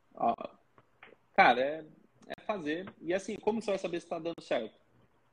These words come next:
Se você começar a medir sua taxa de cancelamento. Então, você vai,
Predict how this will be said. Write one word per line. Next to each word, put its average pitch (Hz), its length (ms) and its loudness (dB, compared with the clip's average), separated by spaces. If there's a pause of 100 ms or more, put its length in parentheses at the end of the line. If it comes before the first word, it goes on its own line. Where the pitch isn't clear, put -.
(120)
Se - 200 -8
você 185 240 0
começar 196 340 -2
a 175 140 -6
medir 160 220 -4
sua 175 180 -2
taxa 165 400 0
de 143 200 -6
cancelamento. 170 800 -2 (1200)
Então, 135 260 4
você 143 100 4
vai, 135 240 6